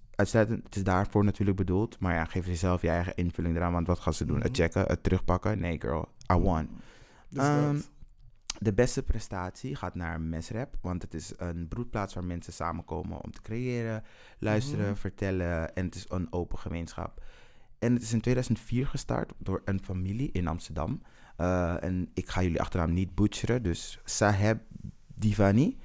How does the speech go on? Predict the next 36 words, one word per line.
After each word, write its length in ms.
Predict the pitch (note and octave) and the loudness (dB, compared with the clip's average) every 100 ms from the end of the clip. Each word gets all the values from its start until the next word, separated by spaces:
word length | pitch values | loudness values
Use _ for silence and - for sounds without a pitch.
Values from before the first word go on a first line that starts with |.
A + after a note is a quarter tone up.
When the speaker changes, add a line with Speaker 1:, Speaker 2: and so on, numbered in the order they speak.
| - - | -8 -2
Speaker 1:
denk 240 | D3 E3 | 0 2
ik. 240 | C4 - - - - - - - | 0 -4 -14 -14 -14 -14 -8 2
Ehm, 960 | B2 B2 B2 A#2+ A#2+ A#2 A#2 A#2 A#2+ - - - - | 4 6 6 4 4 2 2 2 0 -4 -14 -16 -4
ja, 280 | F2+ C#2+ - | 0 0 0
en 180 | A2+ A2+ | 2 2
ze 120 | A#2+ | 2
willen 200 | A2+ A2+ | 0 0
dat 180 | A2+ - | -2 0
iedereen, 520 | B2+ B2 A2+ A2+ A2+ - - | 0 2 2 2 0 -4 -2
eh, 340 | G#2 G2 F#2+ | 0 2 0
het 120 | G2 | -2
programma 320 | A2+ - A#2+ | -4 -2 0
is 120 | A#2 - | 0 -2
in, 220 | G2 F#2 - - | -2 -2 -6 -8
het 100 | - | -6
programma 280 | - - A2+ | -2 2 4
dat 100 | G#2+ | 4
ze 60 | - | 0
allemaal 240 | G2+ F#2+ | 0 0
daar 180 | F#2 F#2+ | 0 0
hebben 180 | F2+ F2+ | 0 -2
is 80 | G2 | -2
in 60 | |
het 80 | - | -4
Engels 300 | - F2+ E2+ - | -2 -2 -2 0
en 160 | G#2+ | 2
in 100 | C#3 | 4
het 120 | C#3 | 4
Nederlands. 480 | B2+ A#2 A2+ G#2+ A2 - - - - | 4 4 4 2 0 -8 -16 -18 -12
Voor 140 | - G2 | -2 2
Speaker 2:
Oh, 60 | |
Speaker 1:
men-, 100 | G2 | 4
Speaker 2:
doe 80 | F#3+ | 2
maar. 120 | D#3+ | 2
Speaker 1:
ja, 120 | C3+ | 0
ja, 100 | B3 | 2